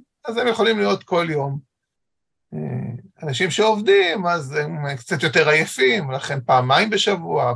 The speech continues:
פעם בשבוע, ו-, ולפי המקצוע, כן, מלאך שיוצא להפלגה בספינה, אז פעם לשישה חודשים, הוא צריך להיות עם אשתו, הוא חייב להיות עם אשתו. כן.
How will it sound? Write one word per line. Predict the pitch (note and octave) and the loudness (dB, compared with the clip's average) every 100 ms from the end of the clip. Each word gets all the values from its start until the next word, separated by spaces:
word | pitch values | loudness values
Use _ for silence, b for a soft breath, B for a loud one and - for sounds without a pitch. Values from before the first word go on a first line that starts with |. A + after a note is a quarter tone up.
| A#2 | 0
פעם | C3 F#3 | 0 0
בשבוע, | G#3+ F#3 F#3+ F3 F3+ D#3 C#3+ - _ _ _ _ _ _ _ _ _ _ _ _ - | -2 -6 -4 -2 -2 -2 -4 -10 _ _ _ _ _ _ _ _ _ _ _ _ -12
ו-, | C3 B2 C3 C#3+ D3+ | -6 -2 0 2 0
ולפי | D3+ E3+ - | 0 -2 2
המקצוע, | A3 G#3+ A3 - A#3 A#3+ A3+ G#3+ G3+ G#3+ G3+ | 2 2 -4 -4 0 2 4 2 0 -4 -6
כן, | F3+ G3 E3+ D3+ | -4 -4 -4 -6
מלאך | D3 D3+ E3 G#3 - | -2 0 2 2 0
שיוצא | - D#3 D3+ - F3+ E3+ D3+ D#3 D3 C3+ - - | -4 -4 -4 -4 -2 -2 -4 -6 -4 -6 -6 -4
להפלגה | D#3+ - C#3+ C3+ E3+ | -4 0 0 2 2
בספינה, | D#3+ - - G3+ B3+ A3 G#3 G3+ - _ _ - | 0 -4 0 2 4 4 4 0 -6 _ _ -16
אז | - | -2
פעם | G3 F#3 F3+ | 2 4 2
לשישה | D#3+ E3 D3 D#3+ | -2 -2 0 0
חודשים, | D3+ C3+ C3+ - A#2+ A2+ A#2 _ _ _ - | -2 -4 -4 -6 -4 -4 -6 _ _ _ -16
הוא | - | -4
צריך | D#3 C#3+ | -4 0
להיות | D3 C3 | -2 -2
עם | C3+ | -2
אשתו, | C3 - - A2+ A#2 - _ | -4 -4 -2 0 -2 -10 _
הוא | - A#2 | -6 0
חייב | C#3+ E3 F#3+ D3+ | 4 6 6 4
להיות | B2+ B2 | -2 -4
עם | C3+ | -8
אשתו. | B2+ - A#2 A#2 _ _ _ _ _ _ _ _ _ _ - | -8 -8 -10 -12 _ _ _ _ _ _ _ _ _ _ -6
כן. | C#3 | -2